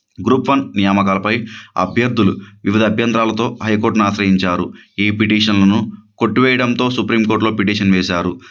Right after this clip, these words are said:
తాజాగా గ్రూప్ వన్ ఫలితాల వెల్లడికి అడ్డంకిగా మారిన పిటిషన్లను కొట్టివేయడంతో తెలంగాణ రాష్ట్రం ఏర్పాటైన తర్వాత పదకొండేళ్లకు తొలిసారి గ్రూప్ వన్ నియామకాలు జరుగుతున్నాయి. నెక్స్ట్ న్యూస్, ఈ నెలాఖరులోపు గ్రూప్స్ ఫలితాలు. సుప్రీంకోర్టులో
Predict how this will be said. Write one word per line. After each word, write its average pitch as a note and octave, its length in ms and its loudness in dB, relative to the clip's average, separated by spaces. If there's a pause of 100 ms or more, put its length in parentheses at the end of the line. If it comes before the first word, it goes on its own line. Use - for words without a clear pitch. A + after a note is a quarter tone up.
(180)
తాజాగా C3 460 0
గ్రూప్ A2 180 -2
వన్ A2+ 160 0
ఫలితాల G2+ 300 0
వెల్లడికి F#2+ 340 0 (100)
అడ్డంకిగా G2 420 -2 (100)
మారిన F#2+ 240 0 (100)
పిటిషన్లను G2 500 0 (440)
కొట్టివేయడంతో A2+ 640 0 (380)
తెలంగాణ C3 360 0 (120)
రాష్ట్రం A#2 340 0
ఏర్పాటైన G2+ 580 0
తర్వాత G2 280 2 (420)
పదకొండేళ్లకు A2+ 640 0 (360)
తొలిసారి A#2+ 420 2 (320)
గ్రూప్ B2 220 2
వన్ C3 140 4
నియామకాలు A2 400 0
జరుగుతున్నాయి. F2+ 560 0 (500)
నెక్స్ట్ B2 340 -2
న్యూస్, A2 220 2 (360)
ఈ A2 100 2
నెలాఖరులోపు C3+ 640 0
గ్రూప్స్ B2+ 300 2
ఫలితాలు. G2+ 420 0 (380)
సుప్రీంకోర్టులో C3+ 540 2